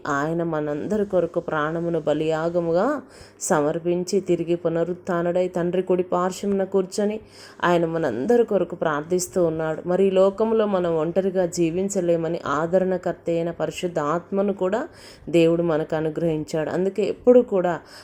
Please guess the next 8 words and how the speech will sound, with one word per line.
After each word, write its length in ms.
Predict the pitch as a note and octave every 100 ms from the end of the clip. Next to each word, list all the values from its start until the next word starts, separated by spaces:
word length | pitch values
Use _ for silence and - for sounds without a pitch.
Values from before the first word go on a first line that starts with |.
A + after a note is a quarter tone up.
| -
ఆయన 240 | E3+ F3 E3+
చేసినటువంటి 880 | E3+ F3+ F3+ F#3 F#3+ F3+ F3+ E3+ E3
మేలులను 640 | D#3 F3 G3 A3+ A3 G#3
జ్ఞాపకం 720 | F3 D#3+ D3+ E3+ F#3+ G3 G3 F#3+
చేసుకుంటూ 640 | E3 D#3 - D3 D3 D#3+ -
మనం 260 | D#3 D3+
ప్రభుని 460 | D3+ D#3+ D3 E3 E3+
స్తుతించాలి. 840 | - E3+ D3+ D#3+ D3+ D#3 D3 D3+